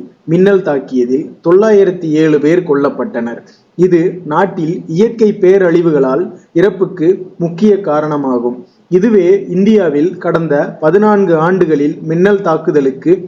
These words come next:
ஏற்பட்ட அதிகபட்ச உயிரிழப்பு ஆகும். பாதுகாப்பை உறுதிப்படுத்த இடியுடன் கூடிய மழையின் போது என்ன செய்யலாம், என்னவெல்லாம் செய்யக்கூடாது என்பதை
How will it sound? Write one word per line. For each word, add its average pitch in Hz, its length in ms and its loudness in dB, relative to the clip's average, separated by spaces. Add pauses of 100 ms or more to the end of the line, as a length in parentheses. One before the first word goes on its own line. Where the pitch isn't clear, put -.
(200)
ஏற்பட்ட 170 580 0
அதிகபட்ச 175 600 0
உயிரிழப்பு 156 580 0
ஆகும். 120 320 -4 (1040)
பாதுகாப்பை 196 640 -4
உறுதிப்படுத்த 147 760 -10 (320)
இடியுடன் 208 520 -4
கூடிய 151 560 -8
மழையின் 180 460 -6
போது 147 320 -8 (400)
என்ன 175 240 -6
செய்யலாம், 151 480 -8 (160)
என்னவெல்லாம் 180 560 -6
செய்யக்கூடாது 175 760 -4
என்பதை 135 340 -8